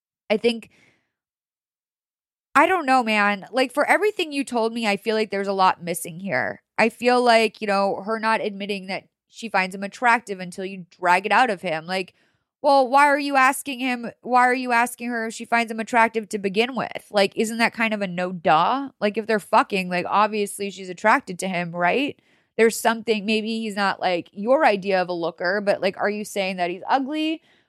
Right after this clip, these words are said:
Are you saying that his personality is kind of shitty? I don't know. I mean, this sounds like she's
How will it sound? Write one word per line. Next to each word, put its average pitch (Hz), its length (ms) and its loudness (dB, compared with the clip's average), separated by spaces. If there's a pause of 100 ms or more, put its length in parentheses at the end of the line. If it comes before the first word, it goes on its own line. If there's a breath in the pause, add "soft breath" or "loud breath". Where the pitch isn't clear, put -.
Are 214 80 2
you 220 80 2
saying 208 300 0
that 185 100 -2
his 180 140 -4
personality 214 640 0
is 285 100 -4
kind 294 220 -6
of 294 60 -6
shitty? 285 480 -4 (1000)
I 226 120 4
don't 349 140 0
know. 202 440 4
I 269 140 2
mean, 277 180 -8
this 311 160 -4
sounds 285 480 0
like 220 240 0
she's 214 380 -12